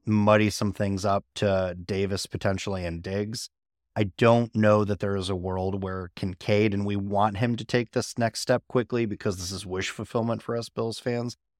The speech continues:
I just don't know that he gets there. So I'm gonna take the under. I think he has a solid game. I'd say, like, five receptions and sixty-five yards, but I don't know that he's gonna, he's gonna catch his first tutty of the year. Um, and that, Justin, concludes predictions sure to go wrong. So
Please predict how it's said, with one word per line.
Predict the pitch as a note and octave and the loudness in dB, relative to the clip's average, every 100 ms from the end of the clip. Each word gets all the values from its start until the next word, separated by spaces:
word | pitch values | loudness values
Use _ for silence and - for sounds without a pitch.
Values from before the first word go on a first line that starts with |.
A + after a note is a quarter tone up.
| - | -2
I | A2+ | 0
just | A2 - | 0 2
don't | A#2 | 2
know | G2 F#2+ | 2 -2
that | F2+ | -2
he | E2 | -6
gets | - G#2 - | -4 -6 -6
there. | - - - | -8 -6 -2
So | - | 2
I'm | A2 | 2
gonna | A2 | 2
take | G#2+ A2 G2+ | 2 0 0
the | F#2+ | -4
under. | F2+ F2 G2+ | -2 -4 -4
I | |
think | D3 D#3+ | -2 2
he | |
has | D3 A2 | 2 2
a | |
solid | - - G2+ G#2 A#2 | -2 2 4 6 4
game. | C3 C#3 C#3+ C#3 _ _ _ - | 2 0 0 -2 _ _ _ -2
I'd | G#2+ - | -2 4
say, | A#2+ | 6
like, | A2 - | 6 4
five | A2 G#2+ G#2+ | 4 4 4
receptions | G2 A2 G#2 A#2 A2 G2 | 2 2 2 2 2 0
and | G2 | -4
sixty-five | - G2+ A2 G2+ G2+ G2 | -6 -4 -2 0 0 0
yards, | F#2+ G2+ G2+ - | -2 0 -2 -2
but | G2 | -4
I | F#2+ | -4
don't | F2+ G2+ F#2+ F#2+ | -2 -2 -2 -4
know | - G1+ - _ _ _ | -2 -2 -4 _ _ _
that | - | -2
he's | G2+ F#2+ | -2 0
gonna, | - C#2+ C2 B2 | 0 0 -2 -4
he's | - G#2+ | -4 -2
gonna | A2 G2+ | -2 -4
catch | - - | -4 -4
his | A2 | -6
first | - - - | -6 -8 -2
tutty | - - G1+ | -2 -2 -4
of | G1+ | -4
the | G1+ | -4
year. | G1+ - _ _ _ _ _ - | -4 -6 _ _ _ _ _ -2
Um, | G#2 G#2 G2+ G2+ G2+ B2 _ _ A2+ | 2 4 2 0 -4 -8 _ _ 0
and | G#2+ | 4
that, | B2 E3 A2+ | 6 6 4
Justin, | A2 G2 G#2 G2 | 2 2 -2 -4
concludes | G#2+ G2 G#2+ G2 | -4 -2 -2 -2
predictions | - G#2+ A#2 - G#2+ | -4 -2 0 0 -2
sure | - A2 | -2 0
to | G#2+ | 0
go | G#2 G2+ | 2 2
wrong. | F#2 F2+ D#2+ D#2+ E2+ | 2 0 0 -4 -4
So | - F#2+ F#2+ | 0 0 0